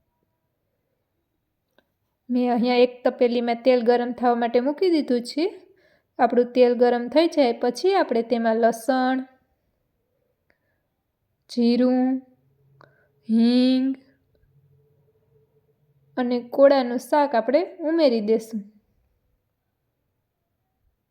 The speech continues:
પછી તે બધાને આપણે સારી રીતે મિક્સ કરી લેશું. પછી આપણે તેમાં થોડુંક એવું,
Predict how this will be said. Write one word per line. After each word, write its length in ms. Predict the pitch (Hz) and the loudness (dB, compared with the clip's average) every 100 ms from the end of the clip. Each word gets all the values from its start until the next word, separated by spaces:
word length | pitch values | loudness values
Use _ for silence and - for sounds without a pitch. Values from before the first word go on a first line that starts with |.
| _ _ - | _ _ -6
પછી 300 | 247 - 240 | -6 -4 -8
તે 220 | 302 349 | -4 0
બધાને 440 | 339 262 254 233 | 0 0 0 0
આપણે 240 | 226 220 247 | -2 0 0
સારી 360 | 269 311 311 | 2 0 0
રીતે 300 | 226 220 247 | 0 -2 -2
મિક્સ 320 | 302 339 339 - | -2 -4 -6 -4
કરી 240 | 247 220 220 | -2 0 0
લેશું. 380 | 220 - 226 - _ _ _ _ _ - | -4 -6 -14 -20 _ _ _ _ _ -4
પછી 320 | 262 - 370 | -4 -2 0
આપણે 260 | 359 277 233 | 0 0 0
તેમાં 300 | 240 233 226 | 0 -2 -2
થોડુંક 420 | 285 311 330 285 | 0 0 -2 0
એવું, 380 | 233 285 403 | -2 -2 -6